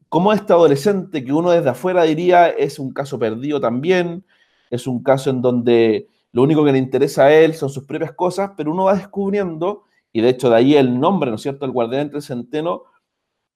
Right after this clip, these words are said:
lo que hay interiormente en Holden, un adolescente errante, después de haber escapado de su casa, que con sus padres no saben quién está, pero que guarda en su interioridad, por así decir, ese afán de ser el guardián entre el centeno. Yo, yo encuentro que eso, que eso es maravilloso.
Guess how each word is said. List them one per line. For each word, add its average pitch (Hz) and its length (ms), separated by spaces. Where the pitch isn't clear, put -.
lo 123 220
que 131 120
hay 180 100
interiormente 165 720
en 139 120
Holden, 156 540
un 110 160
adolescente 117 960
errante, 135 800
después 113 320
de 117 80
haber 120 340
escapado 104 380
de 117 60
su 117 140
casa, 160 380
que 107 60
con 104 140
sus - 120
padres 120 260
no 110 100
saben 120 320
quién 120 220
está, 151 320
pero 143 160
que 143 80
guarda 143 380
en 139 80
su 143 100
interioridad, 123 560
por 123 140
así 120 220
decir, 139 400
ese 127 180
afán 139 260
de 143 60
ser 143 160
el 143 100
guardián 123 360
entre 139 180
el 123 80
centeno. 98 420
Yo, 101 220
yo 117 100
encuentro 120 280
que 104 80
eso, 120 300
que - 100
eso - 120
es 113 60
maravilloso. 92 580